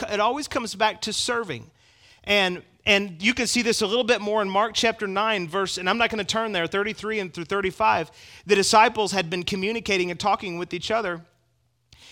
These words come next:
And, and basically, they were talking about who's gonna be the greatest, who's gonna be the greatest. "I'm gonna be the greatest. No, I'm gonna be the greatest." And Jesus said, "Look, you wanna be the greatest in the kingdom?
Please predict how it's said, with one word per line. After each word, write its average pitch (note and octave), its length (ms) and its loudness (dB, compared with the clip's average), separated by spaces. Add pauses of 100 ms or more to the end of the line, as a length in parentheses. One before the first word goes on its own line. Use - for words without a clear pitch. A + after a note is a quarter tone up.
(140)
And, F3+ 440 2
and F3 260 -2
basically, F3 540 2
they F#3 140 2
were F3+ 100 -2
talking G3+ 340 0
about E3+ 300 4
who's A3 320 -4
gonna A#3+ 180 -2
be A#3 120 -4
the A#3 100 -6
greatest, G3+ 500 -4
who's G3+ 260 -4
gonna A#3+ 200 0
be A#3+ 140 -2
the A#3+ 100 -6
greatest. A3 360 0
"I'm F3 160 2
gonna B3 140 -4
be A#3 100 -6
the G3+ 120 -6
greatest. C3+ 300 -4
No, F3+ 140 -2
I'm C4 180 2
gonna C4 120 -4
be F#3 140 -2
the D#3+ 80 -2
greatest." B2+ 340 -2
And D3+ 100 -8
Jesus G3 300 -2
said, E3 160 -2
"Look, F#3+ 380 2 (320)
you A#3+ 100 2
wanna E4 160 6
be D#3+ 140 0
the D3 80 -4
greatest E3+ 420 0
in A#3 80 0
the A3+ 60 -6
kingdom? A3+ 380 -4